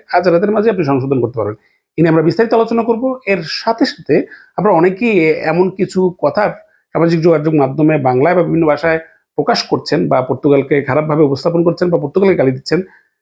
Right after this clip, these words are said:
এটা কিন্তু আপনার জন্য এবং সকলের জন্য ক্ষতি বয়ে নিয়ে আনছেন।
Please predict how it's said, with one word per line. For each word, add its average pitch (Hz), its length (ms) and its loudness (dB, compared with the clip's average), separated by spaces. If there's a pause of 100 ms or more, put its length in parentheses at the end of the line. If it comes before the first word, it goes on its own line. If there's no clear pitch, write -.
(160)
এটা 165 160 2
কিন্তু 185 580 2 (200)
আপনার 170 520 0
জন্য 185 240 2
এবং 175 300 2
সকলের 214 480 0
জন্য 165 220 2
ক্ষতি 143 240 -2
বয়ে 127 220 0
নিয়ে 120 160 0
আনছেন। 107 340 -8